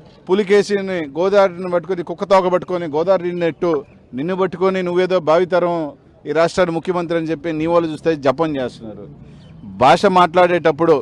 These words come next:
నీకన్నా చాలాసార్లు చెప్పాం, నీకన్నా చాలాసార్లు ఎక్కువ కూడా మాట్లాడతాం. కొంతమంది కూడా ఎదవలు ఏదేదో మాట్లాడుతున్నారు, అందరికీ కూడా లెక్కలు సరి చేస్తాం, ఏ ఇబ్బంది లేదు, సరి, సరి చేసి చూపిస్తాం కూడా తొందరలోనే. కాబట్టి నోరుందని నీ,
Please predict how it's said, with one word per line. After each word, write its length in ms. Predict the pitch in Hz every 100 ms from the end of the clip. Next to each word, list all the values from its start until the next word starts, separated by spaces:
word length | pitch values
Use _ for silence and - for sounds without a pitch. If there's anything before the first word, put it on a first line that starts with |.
| - - 135
నీకన్నా 360 | 143 151 170 190 170
చాలాసార్లు 480 | 165 180 190 175 170
చెప్పాం, 220 | 151 170 170
నీకన్నా 280 | 156 160 170 170
చాలాసార్లు 440 | 160 151 160 151
ఎక్కువ 180 | 147 175 165
కూడా 120 | 160 151
మాట్లాడతాం. 420 | - 120 117 101 - _ _ - - - - _
కొంతమంది 400 | 165 170 170 180 185
కూడా 120 | 180 160
ఎదవలు 280 | 160 180 185 175
ఏదేదో 240 | 175 175 170
మాట్లాడుతున్నారు, 460 | 160 160 151 151 143
అందరికీ 280 | 156 175 180
కూడా 100 | 180 170
లెక్కలు 240 | 151 180 165
సరి 120 | 156 156
చేస్తాం, 260 | 147 156 143
ఏ 20 | 147
ఇబ్బంది 260 | 139 147 147
లేదు, 100 | 165
సరి, 140 | 147 139 143
సరి 140 | 151
చేసి 120 | 180 147
చూపిస్తాం 340 | 165 156 160 139
కూడా 120 | 135 110
తొందరలోనే. 440 | 127 143 135 120 107 - - - - - _ - _ _
కాబట్టి 300 | 160 175 180 165
నోరుందని 560 | 170 185 190 180 175 170 151 - - - _ _ - - _ _
నీ, 100 | 131